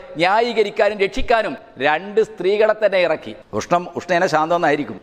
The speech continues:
അങ്ങനെയൊന്നും സംഭവിക്കാൻ പോകുന്നില്ല. വടകരയിലെ പ്രബുദ്ധരായ ജനങ്ങൾ ഈ കാര്യങ്ങളെല്ലാം തിരിച്ചറിയുന്നു. എം എം മണിയോ വി എസ് അച്യുതനാഥനൊക്കെ അല്ലെങ്കിൽ ജി സുധാകരനൊക്കെ സംസാര വി-, മധ്യേ വന്ന സ്ത്രീവിരുദ്ധമായ ഒരു വാക്പ്രയോഗമല്ല ഇത്.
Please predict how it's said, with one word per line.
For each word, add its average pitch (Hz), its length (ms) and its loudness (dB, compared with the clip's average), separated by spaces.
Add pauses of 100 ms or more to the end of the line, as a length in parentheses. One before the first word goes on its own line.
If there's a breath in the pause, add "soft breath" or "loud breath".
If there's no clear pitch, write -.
അങ്ങനെയൊന്നും 170 420 0
സംഭവിക്കാൻ 151 480 0
പോകുന്നില്ല. 131 340 -2
വടകരയിലെ 139 440 0
പ്രബുദ്ധരായ 151 520 0
ജനങ്ങൾ 190 340 0 (320 loud breath)
ഈ 170 220 2
കാര്യങ്ങളെല്ലാം 147 640 0 (300)
തിരിച്ചറിയുന്നു. 143 500 0 (500)
എം 117 260 0
എം 202 60 -2
മണിയോ 196 400 0 (500)
വി 127 80 2
എസ് 196 240 2
അച്യുതനാഥനൊക്കെ 185 880 0 (180)
അല്ലെങ്കിൽ 185 240 0
ജി 170 160 -2
സുധാകരനൊക്കെ 190 760 0 (340)
സംസാര 196 760 0
വി-, 190 140 -4 (140)
മധ്യേ 185 380 0
വന്ന 196 300 0
സ്ത്രീവിരുദ്ധമായ 196 920 0
ഒരു 190 220 0
വാക്പ്രയോഗമല്ല 208 1120 0
ഇത്. 208 320 0